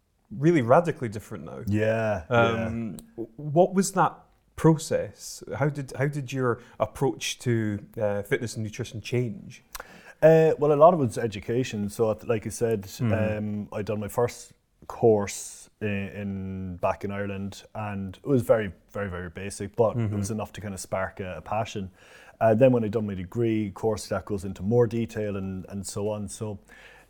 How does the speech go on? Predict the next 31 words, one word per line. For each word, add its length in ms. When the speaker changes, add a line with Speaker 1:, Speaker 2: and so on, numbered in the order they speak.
Speaker 2:
the 80
education 480
side 220
was 120
a 40
ma-, 280
um, 280
because 380
a 60
lot 200
of 100
it, 160
I 60
was 200
just 240
applying 360
it 80
to 100
myself, 560
and 380
it's 120
like, 160
"Oh, 260
right, 220
that 140
makes 200
sense." 300
Speaker 1:
Yeah. 140
Speaker 2:
Um, 180
so 200
that 260